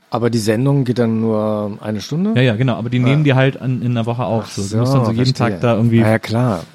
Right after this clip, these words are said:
Speaker 2: Und, ähm, und da hab ich, äh, Profiterole selbst gemacht.
Speaker 1: Wirklich?
Speaker 2: Ja. Selbst
Speaker 1: Das
Speaker 2: den
Speaker 1: glaub
Speaker 2: Teig
Speaker 1: ich
Speaker 2: selbst
Speaker 1: nicht.
Speaker 2: gemacht, die Füllung selbst gemacht und die Schokoladensauce dann noch.
Speaker 1: Äh, okay, dann würde ich jetzt dich mal bitten,
Speaker 2: Ja.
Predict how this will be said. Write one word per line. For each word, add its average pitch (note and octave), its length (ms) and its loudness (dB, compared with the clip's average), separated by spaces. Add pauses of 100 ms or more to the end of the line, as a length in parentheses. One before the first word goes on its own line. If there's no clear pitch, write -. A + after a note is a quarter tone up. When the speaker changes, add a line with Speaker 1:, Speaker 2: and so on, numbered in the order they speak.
(160)
Speaker 2:
Und, C3 600 -2
ähm, B2+ 540 -2 (300)
und C3+ 200 2
da D3+ 120 2
hab D3+ 180 -2
ich, - 320 2
äh, D3+ 100 2
Profiterole C#3+ 600 0
selbst G2 200 -2
gemacht. G2+ 280 0 (320)
Speaker 1:
Wirklich? D#3 400 2
Speaker 2:
Ja. C3 200 -4 (360)
Selbst D3 240 -2
Speaker 1:
Das D#3 60 0
Speaker 2:
den D#3 100 2
Speaker 1:
glaub C#3 180 2
Speaker 2:
Teig - 120 4
Speaker 1:
ich C3+ 100 -2
Speaker 2:
selbst F3+ 200 2
Speaker 1:
nicht. - 40 -4
Speaker 2:
gemacht, E3+ 260 2
die D3+ 80 -2
Füllung F#3 300 2
selbst E3+ 180 0
gemacht E3 240 0
und E3+ 160 2
die E3 60 -2
Schokoladensauce C3 680 -2
dann G#2+ 140 -4
noch. A2 220 -4
Speaker 1:
Äh, D3 80 -4 (340)
okay, D3+ 300 0
dann B2 300 0
würde F3+ 160 2
ich - 160 -4
jetzt F3 280 -2
dich E3 140 2
mal C#3+ 200 4
bitten, C3+ 540 -2
Speaker 2:
Ja. B2+ 200 -6